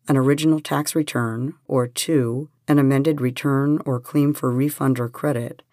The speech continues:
but only if it was filed within one hundred twenty days after the taxpayer received a written notice from the I R S of audit or other challenge to the original tax return.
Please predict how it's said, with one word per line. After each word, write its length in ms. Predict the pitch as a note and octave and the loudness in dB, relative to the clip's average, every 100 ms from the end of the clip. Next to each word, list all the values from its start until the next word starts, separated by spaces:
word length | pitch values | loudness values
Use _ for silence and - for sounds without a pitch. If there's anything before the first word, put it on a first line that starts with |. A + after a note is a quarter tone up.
| _ | _
but 160 | D#3+ - | -2 0
only 280 | D#3+ F#3 D3+ | 0 0 0
if 140 | B2 | 0
it 80 | - | -2
was 160 | C3+ C3 | -2 -2
filed 380 | C#3+ C3+ D3+ D3+ | -2 -2 0 -2
within 340 | C3 C#3 B2+ | 0 2 2
one 140 | C#3+ | 2
hundred 280 | C#3 B2+ A#2+ | 0 0 -2
twenty 300 | - D3+ C3+ | 0 0 0
days 380 | B2+ C3+ A#2+ B2 | 0 0 0 -2
after 240 | C3+ C3 | -4 -2
the 100 | C#3 | -2
taxpayer 560 | B2+ C3 B2+ - B2+ A#2+ | 0 -2 -2 0 0 2
received 400 | B2 B2 C3 B2+ | 0 0 0 0
a 60 | A#2 | -2
written 320 | C3 C#3 C3 | 0 2 2
notice 340 | C3 B2+ C3 | 2 2 -2
from 180 | - B2+ | -2 -2
the 100 | A2+ | 0
I 180 | B2 B2+ | 0 0
R 180 | C#3 B2+ | 2 0
S 300 | A2 B2 - | -2 -4 -6
of 180 | C3 B2 | -4 -2
audit 340 | - C3 C3+ C3+ | 0 2 2 2
or 200 | B2 - | 0 0
other 200 | C3 B2+ | 0 -2
challenge 600 | - C3+ A#2+ A#2 A#2 - | -2 -2 0 -2 -4 -6
to 100 | B2 | -2
the 140 | A#2+ | 0
original 400 | A#2+ A#2+ B2 A#2 | 0 -2 -4 -4
tax 340 | - C#3 C3 | -4 -4 -2
return. 520 | B2 - B2 - - | -4 -4 -6 -6 -10